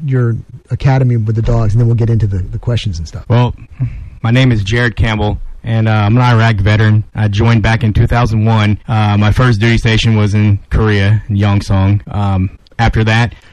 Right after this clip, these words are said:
Speaker 2: I end up rotating back to the States, and I end up going to Iraq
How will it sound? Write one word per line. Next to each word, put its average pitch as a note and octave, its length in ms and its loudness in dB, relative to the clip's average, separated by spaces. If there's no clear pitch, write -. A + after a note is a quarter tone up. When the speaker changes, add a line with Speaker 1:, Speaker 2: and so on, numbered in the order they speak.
Speaker 2:
I A2+ 140 0
end A#2 200 4
up G#2+ 180 0
rotating A#2+ 600 2
back A2 240 0
to A2+ 80 -2
the G#2+ 80 0
States, A2 440 -2
and G#2+ 140 2
I A2 80 2
end A2+ 100 4
up A2 80 0
going A#2 300 2
to A2 400 0
Iraq A2 540 -2